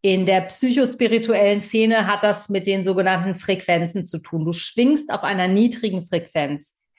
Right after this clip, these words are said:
Vielleicht bist du traurig, vielleicht bist du deprimiert. Dann ist es natürlich unglaublich schwer, aus so einer Energie heraus große, leuchtende, helle Visionen zu kreieren. Da gilt es natürlich erstmal festzustellen,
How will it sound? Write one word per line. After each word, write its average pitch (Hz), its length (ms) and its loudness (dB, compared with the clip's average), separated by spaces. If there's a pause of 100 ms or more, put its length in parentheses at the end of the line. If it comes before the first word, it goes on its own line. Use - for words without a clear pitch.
(260)
Vielleicht 233 340 0
bist 240 200 -2
du 247 80 -2
traurig, 285 920 0 (200)
vielleicht 208 340 2
bist 220 200 -4
du 202 60 -4
deprimiert. 208 840 0 (480)
Dann 240 280 2
ist 240 160 -4
es 214 100 -6
natürlich 208 440 -2
unglaublich 254 500 2
schwer, 214 240 0
aus 175 160 -2
so 220 80 0
einer 226 180 2
Energie 208 380 0
heraus 190 520 0
große, 240 520 2
leuchtende, 214 600 2
helle 208 460 0
Visionen 175 440 0
zu 170 160 -10
kreieren. 151 540 -8 (240)
Da 185 120 -2
gilt 240 180 2
es 262 140 -4
natürlich 226 360 0
erstmal 220 320 0
festzustellen, 214 800 0